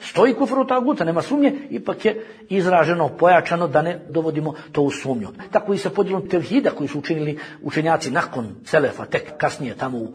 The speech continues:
petom, šestom stoljeću po hidžri, kada je se počelo govoriti o dvije vrste tevhida, iako je tevhid za vreme selefa postao tevhid i gotovo. Ali eto, kasnije se došlo do potrebe, pošto ljudi vjeruju Allaha na način samo da mu pridaju svojstva rububijeta,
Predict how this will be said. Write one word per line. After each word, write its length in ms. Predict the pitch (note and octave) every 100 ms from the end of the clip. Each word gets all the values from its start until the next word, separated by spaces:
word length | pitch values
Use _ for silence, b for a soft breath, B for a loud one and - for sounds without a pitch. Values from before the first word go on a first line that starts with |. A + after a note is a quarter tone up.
| -
petom, 240 | D3 C#3
šestom 360 | B2 C#3 - A2+
stoljeću 380 | - C3+ A#2 B2+ -
po 100 | B2
hidžri, 380 | B2+ D3+ C#3+ A#2+ B B
kada 200 | - C3+
je 380 | C3+ B2+ B2 G#2+ -
se 100 | C#3+
počelo 280 | C#3+ - A#2+
govoriti 380 | B2+ C3 A#2+ A2
o 60 |
dvije 340 | G#2 C3 A2 -
vrste 220 | A#2 -
tevhida, 460 | G2+ G#2 F#3+ E3+ C#3+ B B B -
iako 260 | A#2+ -
je 40 | B2
tevhid 340 | C#3+ - B2
za 80 | B2+
vreme 240 | C3 B2+
selefa 320 | - C#3 B2+
postao 280 | B2 A#2 A#2+
tevhid 320 | G#2+ C#3+ C#3+
i 40 | C#3
gotovo. 400 | F#3 F#3 C3 F#2+ B B B
Ali 300 | B2 D3 D#3+
eto, 180 | E3 - -
kasnije 240 | C3+ - B2+
se 100 | B2+
došlo 360 | C3+ C3 B2
do 180 | A2+ A#2+ B -
potrebe, 420 | D#3+ C#3+ B2 G#2+
pošto 280 | - - A#2+
ljudi 200 | C3+ B2+
vjeruju 260 | C#3+ C3+
Allaha 320 | B2 C#3 B2
na 100 | A#2+
način 300 | B2 B2+ A#2+
samo 220 | A2 B2+ A#2
da 120 | A#2
mu 100 | A2+
pridaju 420 | - C#3 B2+ A2+
svojstva 400 | - C3+ - G#2+
rububijeta, 680 | A2+ A2+ F3+ F3+ - D#3+